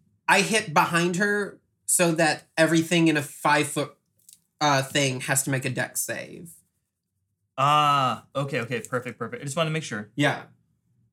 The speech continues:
Speaker 2: Okay, perfect. Okay, excellent. Anything else?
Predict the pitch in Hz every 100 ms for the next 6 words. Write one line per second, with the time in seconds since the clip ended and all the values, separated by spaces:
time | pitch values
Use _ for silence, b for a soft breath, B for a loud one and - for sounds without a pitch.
0 | _ _ _ _ _ _ _ _ _ _
1 | _ _ 143 139 - _ _ _ _ -
2 | 123 107 - _ B B B _ - 156
3 | 294 254 - - 190 - 170 - _ _
4 | _ _ - - 160 165 170 226 -